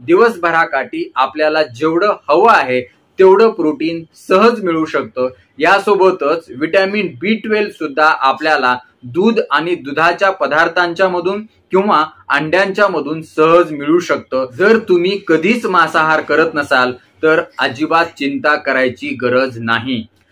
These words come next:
आता पाहूयात मांसाहारामुळं आपल्या शरीरामध्ये नेमकं काय घडू शकतं. मित्र हो, जास्तीच्या मांसाहाराच्या सेवनामुळं आपल्या शरीरामध्ये असणाऱ्या उत्सर्जन संस्थेवर जास्तीचा ताण येतो.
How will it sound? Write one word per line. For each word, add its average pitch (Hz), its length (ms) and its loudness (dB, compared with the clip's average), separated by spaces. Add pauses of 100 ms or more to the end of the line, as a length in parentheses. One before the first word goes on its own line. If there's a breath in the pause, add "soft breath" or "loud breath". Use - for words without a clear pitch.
(180)
आता 185 220 2
पाहूयात 214 560 4
मांसाहारामुळं 165 1040 2
आपल्या 139 400 2
शरीरामध्ये 143 640 0
नेमकं 131 400 -4 (100)
काय 156 220 2
घडू 139 220 -6
शकतं. 113 380 -10 (420)
मित्र 190 260 2
हो, 190 280 4
जास्तीच्या 202 760 0
मांसाहाराच्या 165 840 2
सेवनामुळं 139 840 -2
आपल्या 135 380 0
शरीरामध्ये 156 600 -2
असणाऱ्या 131 500 0 (140)
उत्सर्जन 220 680 -2
संस्थेवर 175 560 -2
जास्तीचा 131 600 -4
ताण 160 380 0
येतो. 110 340 -8